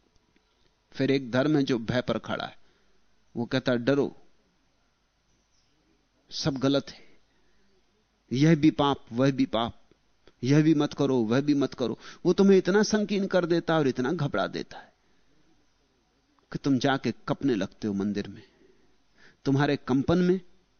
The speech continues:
आनंद नहीं है, कैसे होगा? तुम्हारे कंपन में अहोभाव कैसे होगा? गहरे में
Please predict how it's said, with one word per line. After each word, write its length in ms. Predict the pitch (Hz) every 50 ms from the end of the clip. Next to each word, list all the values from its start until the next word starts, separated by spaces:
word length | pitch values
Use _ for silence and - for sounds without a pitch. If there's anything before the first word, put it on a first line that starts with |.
| _ _ _ _ _ - - -
आनंद 360 | 135 131 131 147 143 131 113 98
नहीं 260 | 95 90 98 104 98
है, 140 | 90 - - - _ _ -
कैसे 260 | 151 147 - - 156
होगा? 400 | 117 - - - - - - - - - _ _ _ _ _ _ _ _ _ _ _ _ _ _ _ _ _ _ _ _ _ _ _ _ _ _ _ _ _ _ _ _ _ _ _ _ _ _ _ _ _ - -
तुम्हारे 300 | 120 123 135 135 139 -
कंपन 340 | - 120 123 120 131 139
में 140 | 151 147 135
अहोभाव 560 | - - 107 107 120 120 113 107 123 139 160
कैसे 340 | 160 - 139 104 - - 101
होगा? 380 | 98 - - - - - - - - _ _ _ _ _ _ _ _ _ _ _ _ _ _ _ _ _ _ _ _ _ _ _ _ _ _ _ _ _ _ _ _ _ _ _ _ _ _ _ _ _ _ 359 _ _ _ _ _ _ _ _ _ 175 180 _ _ _ _ _ _ _ _ _ _ _ _ _ _ _ _ _ _ _ _ -
गहरे 460 | 113 110 104 135 131 151 175 202 214
में 200 | 226 226 220